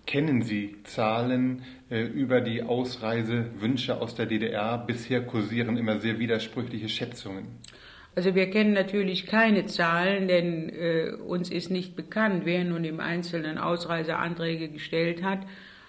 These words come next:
Speaker 2: Außerdem wissen wir, dass, äh, auch schon mal Anträge zurückgezogen werden und dann kurz darauf wiedergestellt werden. Aber richtig ist wohl,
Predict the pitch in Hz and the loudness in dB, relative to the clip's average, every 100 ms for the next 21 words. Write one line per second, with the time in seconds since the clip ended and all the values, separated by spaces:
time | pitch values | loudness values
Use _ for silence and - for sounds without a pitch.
0 | - _ 175 170 175 185 175 170 - 170 | -20 _ -4 0 0 0 0 -2 -6 -10
1 | 160 - 175 170 190 190 185 180 170 170 | -12 -14 -6 -2 0 0 2 4 4 6
2 | 170 170 - - - - - - - 170 | 4 2 -6 -10 -10 -12 -16 -18 -12 -8
3 | 165 - 175 165 - 175 175 175 165 - | -6 -2 0 0 0 -2 -2 -4 -4 -4
4 | 185 196 208 196 190 180 170 170 170 170 | -4 -4 -6 -2 0 0 2 2 2 0
5 | 165 165 - - - 165 160 156 175 165 | -2 -8 -14 -18 -8 -6 -4 -4 -4 -6
6 | - 156 151 196 190 170 160 - 165 160 | -4 -2 -2 0 0 0 -2 -2 0 0
7 | 156 151 160 175 185 180 175 185 - - | -2 -4 -2 0 -2 -2 -6 -18 -20 -20
8 | - _ _ - 180 185 170 214 - 220 | -20 _ _ -2 2 4 4 2 2 -2
9 | 214 196 - - 185 190 190 185 175 | -2 -4 -4 -2 2 4 4 4 0